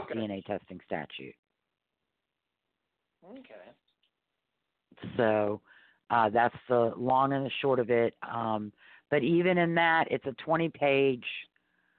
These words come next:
Speaker 2: decision of the federal
Speaker 1: Mm-hmm.
Speaker 2: judge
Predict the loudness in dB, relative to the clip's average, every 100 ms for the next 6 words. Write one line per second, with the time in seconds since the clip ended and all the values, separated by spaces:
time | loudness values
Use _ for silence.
0 | _ _ _ _ -10 -2 2 4 2 0
1 | -2 -6 -12 _ _ _ _ _ -20 _
2 | _ -20 _ _ _ -4 0 0 0 0
3 | 0 2 2 4 4 4 2 -2